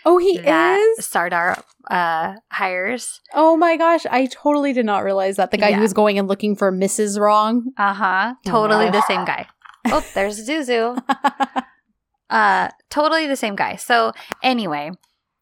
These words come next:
Speaker 2: we essentially find out that she still thinks that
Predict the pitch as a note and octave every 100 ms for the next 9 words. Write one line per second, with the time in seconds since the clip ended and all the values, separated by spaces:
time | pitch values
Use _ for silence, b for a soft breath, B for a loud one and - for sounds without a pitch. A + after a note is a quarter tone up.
0 | - B3+ D4 D4+ C#4 B3+ B3 A3+ - G#3
1 | F#3+ F#3 F3 - F3+ E3 - _ - -
2 | A#3+ A#3+ - G#3+ G3+ G3 F3+ - - -
3 | - F3 -